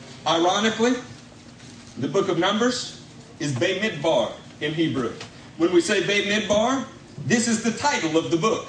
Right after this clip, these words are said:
We can rename it Numbers if we want. I mean, Jorge's mama called him Jorge and I call him George. I guess we have a certain prerogative, right? We can do whatever we want, but when we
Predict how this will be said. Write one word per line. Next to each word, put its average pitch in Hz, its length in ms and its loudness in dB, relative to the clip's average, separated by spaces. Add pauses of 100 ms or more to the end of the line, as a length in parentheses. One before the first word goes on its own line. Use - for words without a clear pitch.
(140)
We 175 120 4
can 185 180 0
rename 185 360 0
it 190 100 -2
Numbers 190 360 0
if 190 140 0
we 175 120 8
want. 202 320 4
I 160 140 0
mean, 156 320 0 (580)
Jorge's 190 400 2
mama 214 320 2
called 196 220 4
him 180 100 0
Jorge 208 400 2
and 196 100 0
I 175 100 2
call - 200 0
him 190 160 0
George. 127 400 2
I 127 100 0
guess 156 240 0
we 160 160 2
have 147 180 2
a 143 60 -4
certain 135 300 -2
prerogative, 117 920 -2
right? 151 280 0 (480)
We 247 160 2
can 226 80 2
do 247 100 2
whatever 240 320 2
we 240 140 2
want, 240 320 2
but 214 120 0
when 226 180 0
we 226 220 -2